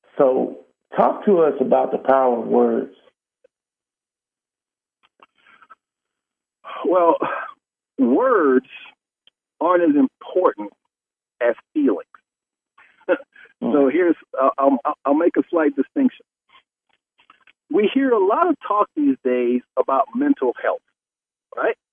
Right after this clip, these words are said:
Speaker 2: I will assert that the real challenge isn't mental health, but emotional health. So words are obviously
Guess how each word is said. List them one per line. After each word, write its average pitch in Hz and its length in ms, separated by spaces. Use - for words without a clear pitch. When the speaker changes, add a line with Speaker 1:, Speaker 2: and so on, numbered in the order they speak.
Speaker 2:
I 185 140
will 262 220
assert 175 320
that 156 160
the 151 60
real 202 380
challenge 190 400
isn't - 280
mental - 380
health, 110 320
but 143 120
emotional 156 580
health. - 220
So 160 240
words 247 540
are 147 240
obviously 156 300